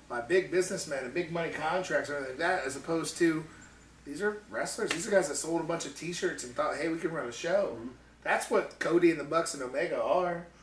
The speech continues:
Speaker 1: They're guys that just, you know, put it together
Speaker 2: But there's
Speaker 1: because
Speaker 2: some,
Speaker 1: they
Speaker 2: there's
Speaker 1: thought
Speaker 2: some
Speaker 1: they
Speaker 2: legitimacy
Speaker 1: could.
Speaker 2: there, too. I mean, in the ring, legitimacy.
Speaker 1: Well, yeah, but,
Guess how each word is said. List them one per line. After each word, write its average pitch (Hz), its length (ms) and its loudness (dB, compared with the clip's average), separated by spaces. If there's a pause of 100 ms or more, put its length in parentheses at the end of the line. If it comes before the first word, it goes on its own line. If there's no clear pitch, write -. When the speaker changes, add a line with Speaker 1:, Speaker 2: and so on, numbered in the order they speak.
(220)
Speaker 1:
They're 143 100 -2
guys 180 280 4
that 143 100 -8
just, 147 260 -6
you 151 100 2
know, 131 280 -2 (600)
put 165 120 -4
it - 80 -14
together 165 280 2
Speaker 2:
But 196 80 8
there's 202 120 8
Speaker 1:
because 269 140 6
Speaker 2:
some, 185 60 4
Speaker 1:
they 151 120 2
Speaker 2:
there's 240 160 2
Speaker 1:
thought - 40 4
Speaker 2:
some 202 80 4
Speaker 1:
they 156 60 6
Speaker 2:
legitimacy 127 580 2
Speaker 1:
could. 110 80 -4
Speaker 2:
there, 107 120 -4
too. 110 280 -6 (140)
I 135 60 -8
mean, 131 200 -4
in 151 160 -2
the 120 80 -2
ring, 110 420 -4 (180)
legitimacy. 113 400 -6
Speaker 1:
Well, 233 460 6
yeah, 185 560 8
but, 190 180 -2